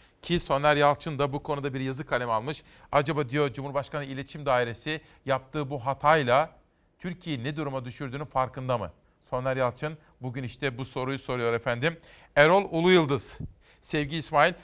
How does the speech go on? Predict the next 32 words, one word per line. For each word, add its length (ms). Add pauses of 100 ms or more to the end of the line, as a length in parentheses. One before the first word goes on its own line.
(140)
annem 320
geçen 280
hafta 280
boyu 180
seni 440
merak 360
etmişti. 600 (240)
'Ne 60
oldu 280
oğluma?' 440
diye 120
soruyordu. 640 (160)
Şimdi 300
seni 240
gördü." 360
diyor. 240 (280)
Erol 420 (120)
Uluyıldız'a 880 (100)
ve 100
onun 240
kıymetli 340
annesine 420
de 160 (180)
teşekkür 400
ediyorum. 320 (720)
Yüzyıllık 540
düğüm 340
Musul 340
vilayeti 600 (580)
uzun 300
zamandır 360
çalışıyordu. 720